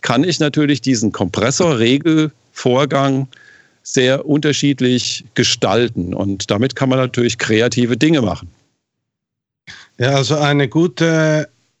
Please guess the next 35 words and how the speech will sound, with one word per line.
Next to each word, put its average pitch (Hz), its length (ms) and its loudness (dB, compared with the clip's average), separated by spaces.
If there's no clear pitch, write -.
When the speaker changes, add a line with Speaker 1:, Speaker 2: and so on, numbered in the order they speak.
Speaker 2:
äh, 139 60 -2
einen 135 440 0
guten 160 360 -2
Tipp, - 300 -2
der 143 460 2
ich 135 180 -2
mal, 139 240 0
den 139 200 2
ich 123 120 -2
mal 135 140 2
gesehen 139 360 2
habe 135 280 2
von 127 340 0
unserem 127 460 2
lieben 139 260 2
Freund 131 380 0
Bob 131 240 -2
Katz, - 500 -4
der 135 300 2
hat 135 520 -2
auf 131 200 -2
dem 131 220 0
Master 165 640 0
ein 139 360 0
Sidechain 165 800 0
gemacht, 170 840 -2
also 135 200 -2
einen 131 160 0
Kompressor 139 540 0
auf 147 120 -2
das, 127 240 -4
auf 127 140 -4
die - 100 0
Masterspur 151 600 0
gesetzt, 156 500 -2